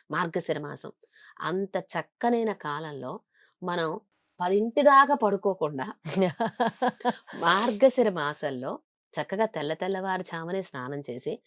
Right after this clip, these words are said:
Speaker 1: కార్తీక మాసంలో చేసినట్లుగానే ఎప్పుడు అసలు ఏమండి ఒక్క నెల అని కాదు, మూడు వందల అరవై ఐదు రోజులు బ్రహ్మముహూర్తంలో చేసే ఆరాధన సత్ఫలితాలను ఇస్తుంది ఎప్పుడైనా కానీ.
Speaker 2: హ్మ్.
Speaker 1: ఆ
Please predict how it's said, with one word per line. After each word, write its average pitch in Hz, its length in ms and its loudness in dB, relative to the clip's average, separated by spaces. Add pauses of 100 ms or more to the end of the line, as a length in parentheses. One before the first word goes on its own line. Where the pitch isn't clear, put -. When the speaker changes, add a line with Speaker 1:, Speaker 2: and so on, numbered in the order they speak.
(260)
Speaker 1:
కార్తీక 185 460 0
మాసంలో 170 400 -8
చేసినట్లుగానే 151 640 -8
ఎప్పుడు 269 600 2 (360)
అసలు 214 240 2
ఏమండి 202 320 2
ఒక్క 185 280 -4
నెల 180 220 0
అని 196 180 -4
కాదు, 151 280 -10 (340)
మూడు 190 300 6
వందల 196 300 2
అరవై 170 240 0
ఐదు 165 140 -2
రోజులు 180 260 -2
బ్రహ్మముహూర్తంలో 170 840 -4
చేసే 151 300 -4
ఆరాధన 143 460 -4 (300)
సత్ఫలితాలను 190 680 -4
ఇస్తుంది 131 320 -12
ఎప్పుడైనా 156 360 -8
కానీ. - 200 -20 (420)
Speaker 2:
హ్మ్. 147 240 -8 (260)
Speaker 1:
ఆ 156 120 2